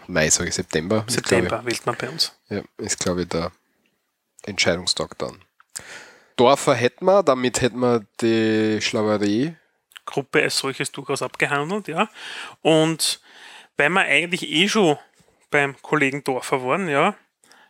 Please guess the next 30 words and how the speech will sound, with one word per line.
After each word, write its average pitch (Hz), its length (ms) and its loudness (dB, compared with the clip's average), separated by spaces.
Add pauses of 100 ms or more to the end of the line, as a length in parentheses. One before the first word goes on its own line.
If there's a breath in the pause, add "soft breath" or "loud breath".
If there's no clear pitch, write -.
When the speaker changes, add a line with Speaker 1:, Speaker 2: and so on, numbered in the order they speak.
Speaker 2:
er 180 160 -4
hat 143 200 -2
mit 151 180 -8
dem 147 200 -4 (240)
Herrn 135 440 0
Josef 139 500 -2
Hader 135 380 0
relativ 143 420 0
viel 147 300 -4
gemeinsam 123 540 0
gemacht, 131 380 -6
ja. 147 220 0 (460 loud breath)
Äh, 131 420 2
das - 140 -14
bringt 135 240 -8
ihm 139 100 -2
so, - 200 -8
eben 139 360 0
zum - 160 -10
Josef 143 320 -6
Hader, 143 220 -2
zum 151 160 -6
nächsten - 340 -6
nämlich 143 220 -6
schon. 180 160 -4 (320 loud breath)
Und 147 140 -8
der 147 120 0
Hader 147 300 2
ist - 260 -6
einer 180 500 2